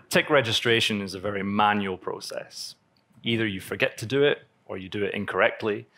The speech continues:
and you can cause problems. So it's not great. And by problems, we've occasionally had cases where, while an actor is ticking inside an aggregate tick, it then calls destroy on itself,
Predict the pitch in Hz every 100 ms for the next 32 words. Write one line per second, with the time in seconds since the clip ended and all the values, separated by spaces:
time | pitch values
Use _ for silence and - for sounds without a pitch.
0 | - - _ _ - - 95 95 98 -
1 | 110 104 107 104 104 - - - - -
2 | - - - - 113 104 101 95 98 _
3 | _ _ - - 95 - 151 - - _
4 | _ _ _ _ _ _ _ _ - 110
5 | 98 - 98 - 156 165 110 95 123 -
6 | - _ _ - 101 101 170 196 135 107
7 | 98 98 92 104 101 104 95 101 101 104
8 | 98 95 - - - _ 113 120 110 113
9 | 110 - 98 95 - - 107 139 165 185
10 | _ - 107 107 104 98 98 98 95 92
11 | 98 - 107 - - _ _ _ - 98
12 | 101 101 113 104 - 95 - 135 151 104
13 | 95 - - 98 123 - -